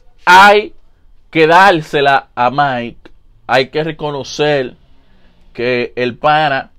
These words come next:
porque vuelvo y digo, Mike Tower, si se fijan, en los últimos tiempos, el que le viene dando seguimiento, no ha estado de que tan de cerca como de la, él, porque él lanzó ese álbum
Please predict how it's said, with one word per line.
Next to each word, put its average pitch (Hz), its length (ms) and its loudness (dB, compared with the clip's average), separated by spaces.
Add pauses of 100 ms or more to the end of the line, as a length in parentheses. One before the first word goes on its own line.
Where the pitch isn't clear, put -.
(380)
porque 131 180 -10
vuelvo 147 240 -6
y 180 60 -6
digo, 175 260 -6
Mike 143 220 -12
Tower, 147 640 0
si - 180 -16
se 151 140 -10
fijan, 113 520 -10 (680)
en 120 120 -8
los - 300 -10
últimos 175 640 -10
tiempos, 135 560 -8
el 107 140 -14
que 110 100 -10
le 113 100 -6
viene 139 180 -6
dando 151 240 -10
seguimiento, 127 600 -14 (560)
no 151 340 -4
ha 262 120 0
estado 226 1200 0 (680)
de 160 120 -2
que 170 120 -6
tan 185 320 0
de 185 100 -2
cerca - 460 -4
como 214 200 -6
de 214 80 -2
la, 151 240 -2 (140)
él, 233 280 -2 (540)
porque 214 360 -2
él 262 100 4
lanzó 262 300 -4
ese 262 180 -2
álbum 139 540 2